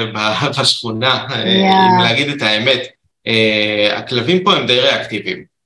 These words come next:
Speaker 1: כאילו, זה לא משהו ש-, אה,
Speaker 2: וואלה.
Speaker 1: לא רואים. אה, זה גם משהו שפחות שמים לב לזה,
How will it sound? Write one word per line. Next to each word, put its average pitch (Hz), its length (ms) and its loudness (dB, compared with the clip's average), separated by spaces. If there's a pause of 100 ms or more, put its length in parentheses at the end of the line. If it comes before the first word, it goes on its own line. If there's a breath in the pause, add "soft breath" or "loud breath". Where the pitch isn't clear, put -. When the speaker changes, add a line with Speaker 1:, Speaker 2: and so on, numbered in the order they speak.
(180)
Speaker 1:
כאילו, 107 360 0
זה 110 180 -2
לא 127 260 2
משהו 120 340 -2
ש-, - 140 -4
אה, 98 760 -2 (360)
Speaker 2:
וואלה. 208 300 2
Speaker 1:
לא 117 100 -2
רואים. 117 520 -2 (420)
אה, 110 440 2 (100)
זה 110 220 -8
גם 117 240 -2
משהו 143 260 -2
שפחות 147 540 -4
שמים 127 380 -4
לב 143 180 -2
לזה, 131 180 -8